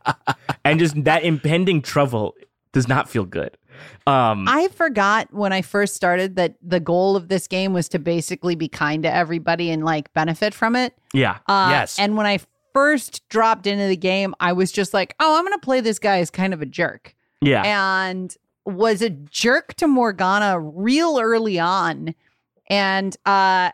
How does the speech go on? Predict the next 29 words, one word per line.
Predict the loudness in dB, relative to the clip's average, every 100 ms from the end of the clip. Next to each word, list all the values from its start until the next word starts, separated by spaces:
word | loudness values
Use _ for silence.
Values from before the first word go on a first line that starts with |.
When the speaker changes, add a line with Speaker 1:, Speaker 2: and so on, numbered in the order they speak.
| -2
Speaker 2:
and | -2 0
Morgana | 0 0 0 2
was | 0 0
like, | -4 -4
"What?" | 0 4 4 4 0
And | -2
I | 0
was | 0 0
like, | 0 0 -2
"See | -8 -4 0 2
you | 2 2
later," | 2 2 2 0 -4 _ _ -4
and | 0 0
left | 0 2 2 0 -4 -10
Morgana | -4 -2 2 2 0
behind, | -2 -2 -2 -2 -4
which | -2
I | 0
know | 2 2 2
is | 0
a |
plot | -4 0 2 2 -2
point, | -4 -2 -2 -4 -4
I | -4
think, | -4 -2 0 -2 -6 -14 0
Speaker 1:
Yeah. | 2 4 2
Speaker 2:
in | -2
the | -2
game. | -2 -2 -4 -6 -10